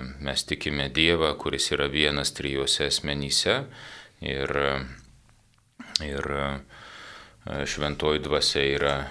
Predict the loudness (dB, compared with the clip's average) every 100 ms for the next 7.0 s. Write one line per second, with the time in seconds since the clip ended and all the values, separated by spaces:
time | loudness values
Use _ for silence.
0 | -8 -2 0 2 0 -2 -2 0 0 0
1 | 2 2 2 0 -2 -4 -10 -14 -14 -6
2 | 4 6 6 4 4 2 4 4 4 0
3 | -2 0 0 -2 0 0 0 -2 -6 -14
4 | -14 -10 -6 -2 0 4 6 4 0 2
5 | 4 6 4 4 2 0 -2 -8 -10 -10
6 | -12 -8 -6 -6 -4 -2 0 0 0